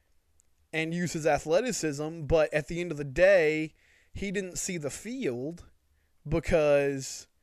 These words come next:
uh, he, he was banged up, he couldn't get the defense down, and he didn't see much action. So, that was disappointing, but at the same time,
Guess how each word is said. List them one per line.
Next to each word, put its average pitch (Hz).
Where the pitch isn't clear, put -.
uh, 139
he, -
he 147
was 147
banged 139
up, 190
he 160
couldn't 139
get 123
the 135
defense 175
down, 156
and 151
he 151
didn't 175
see 170
much 151
action. 135
So, 165
that 180
was 165
disappointing, 170
but 160
at 156
the 151
same 180
time, 170